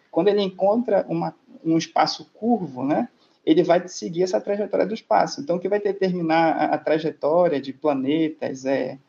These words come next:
partículas, vai ser como esse espaço ele é. É, então, o Einstein vai, vai, quando ele vai generalizar, né, a ideia de, de, da, da, a, a,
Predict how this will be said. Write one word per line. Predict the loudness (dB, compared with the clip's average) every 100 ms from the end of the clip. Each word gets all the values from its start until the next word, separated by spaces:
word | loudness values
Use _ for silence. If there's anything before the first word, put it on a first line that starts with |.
| _ _ _
partículas, | 2 2 0 -2 -2 -2 -4 0
vai | 2 2
ser | 2 -2
como | 0 0 2
esse | 0 -6
espaço | -4 0 2 0 -6 -8 -10 _ _ _ _ 0
ele | 2 4 2
é. | 2 -2 -10 _ _ _
É, | 2 4 4 2 0 -2 -4
então, | -4 2 4 4 2
o | 2
Einstein | 2 0 -2
vai, | 0 0 0 -4
vai, | 0 0 0
quando | -2 -2 0
ele | -2 0 0
vai | 0
generalizar, | 0 0 2 2 0 0 0 0
né, | 0
a | 0
ideia | 0 2 2
de, | 0 -4
de, | -6 -6
da, | -4 -6
da, | -4 -8
a, | -6 -8 -4 -4
a, | -2 0 -2 -4